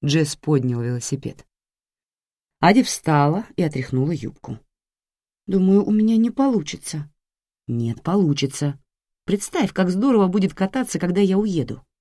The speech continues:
Они попробовали еще раз, и Ади снова упала.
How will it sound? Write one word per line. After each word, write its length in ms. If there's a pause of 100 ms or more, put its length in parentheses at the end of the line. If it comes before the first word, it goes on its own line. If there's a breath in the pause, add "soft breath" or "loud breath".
(920)
Они 240
попробовали 540
еще 520
раз, 280 (380)
и 100
Ади 200
снова 420
упала. 560